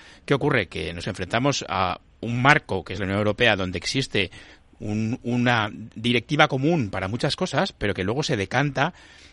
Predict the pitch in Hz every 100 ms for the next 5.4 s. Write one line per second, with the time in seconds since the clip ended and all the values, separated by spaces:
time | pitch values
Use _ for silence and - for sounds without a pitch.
0 | - - 104 101 101 127 156 - 123 131
1 | 151 175 175 - 110 101 139 185 170 139
2 | 117 98 98 131 - 107 117 151 151 175
3 | 143 110 - 139 113 120 165 92 - 98
4 | 90 101 92 92 135 131 92 85 92 78
5 | 78 - 80